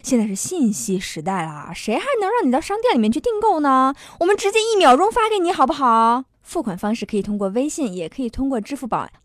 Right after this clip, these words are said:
any 方法，你想到的，我们想不到的，我们想到的，你想不到的，我们通通都接受。So if you really, really want this big, big bag, this super gift bag from A U English,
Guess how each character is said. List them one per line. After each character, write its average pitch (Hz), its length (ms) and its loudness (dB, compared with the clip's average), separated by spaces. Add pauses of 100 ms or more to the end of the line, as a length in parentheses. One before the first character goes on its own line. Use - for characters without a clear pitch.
any 311 640 0
方 240 320 -4
法， 190 320 -8
你 208 180 2
想 185 420 -4
到 247 340 2
的， 202 200 2
我 220 280 2
们 240 120 0
想 262 300 0
不 220 100 -6
到 392 300 4
的， 302 160 4
我 277 160 0
们 277 160 -2
想 269 300 -4
到 349 260 2
的， 302 160 0
你 294 180 -2
想 247 300 0
不 226 80 -2
到 320 160 4
的， 254 120 0
我 220 60 -2
们 202 160 -2
通 262 540 4
通 226 420 0
都 220 360 4
接 202 320 -4
受。 185 320 -8 (440)
So 226 140 0
if 190 180 0
you 190 120 -2
really, 285 320 0
really 220 240 0
want 190 260 0
this 202 240 -4
big, 202 240 0
big 208 260 -2
bag, 202 500 0 (180)
this 240 200 4
super 311 460 2
gift 226 380 0
bag 175 280 -2
from 190 280 -4
A 269 180 2
U 277 120 6
English, 330 440 -2